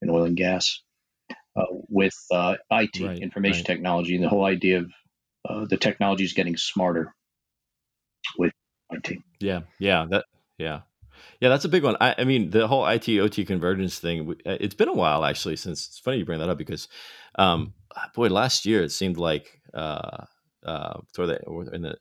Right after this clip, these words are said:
Speaker 2: like, toward the end of last year, and, uh, you know, maybe, maybe in January, I felt like every other,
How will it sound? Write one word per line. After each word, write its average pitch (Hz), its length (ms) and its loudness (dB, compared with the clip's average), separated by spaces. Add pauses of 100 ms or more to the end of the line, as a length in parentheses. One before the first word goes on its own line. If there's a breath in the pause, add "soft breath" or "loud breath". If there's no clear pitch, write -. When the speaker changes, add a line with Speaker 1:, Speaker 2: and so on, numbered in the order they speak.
Speaker 2:
like, 80 160 -8
toward 98 180 -6
the - 80 -2
end 95 140 0
of 85 80 -2
last 80 340 0
year, 80 100 -4
and, 76 240 -10 (400)
uh, - 160 -6 (420)
you 87 140 -10
know, 73 140 -8
maybe, 78 340 -8
maybe 80 220 -8
in 76 80 -8
January, 80 440 -4 (520 loud breath)
I 92 40 -12
felt 95 220 2
like 82 260 0
every 90 260 -2
other, 80 340 -2